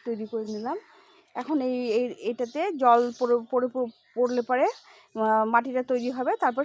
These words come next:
শাকটা বুনে দেবো। তো তোমাদের ভিডিওটা যদি ভালো লেগে থাকে, তাহলে, হ্যাঁ, আমার লাইক, কমেন্ট, শেয়ার করো।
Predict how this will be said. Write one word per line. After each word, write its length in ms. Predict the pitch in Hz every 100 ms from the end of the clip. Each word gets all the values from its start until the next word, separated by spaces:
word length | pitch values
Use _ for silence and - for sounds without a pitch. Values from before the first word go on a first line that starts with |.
| -
শাকটা 220 | 247 254 214
বুনে 160 | 208 190
দেবো। 160 | 190 202 _ _ _ -
তো 20 | 247
তোমাদের 240 | 269 277 285
ভিডিওটা 300 | 262 240 262 269
যদি 140 | 262 277
ভালো 140 | 240 233 240
লেগে 180 | 247 254
থাকে, 180 | 269 339 370
তাহলে, 240 | 254 240 381 - - - _ - - - _ -
হ্যাঁ, 220 | 269 277 262 233
আমার 200 | 247 254 - - - - 240
লাইক, 180 | 240 240 - - - - 226 262
কমেন্ট, 280 | 254 254 247
শেয়ার 200 | - 247 247
করো। 160 | 247